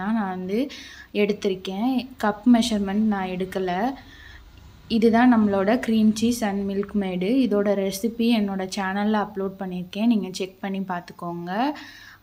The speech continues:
அதுக்கப்புறம் நம்மளுக்கு வினிகர், எ-, எசன்ஸ் இதெல்லாம் தேவைப்படும். இது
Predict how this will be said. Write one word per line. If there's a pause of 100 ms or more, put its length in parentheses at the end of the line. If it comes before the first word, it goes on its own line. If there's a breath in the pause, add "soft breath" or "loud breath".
அதுக்கப்புறம்
நம்மளுக்கு (220)
வினிகர், (100)
எ-, (260)
எசன்ஸ்
இதெல்லாம்
தேவைப்படும். (3000 loud breath)
இது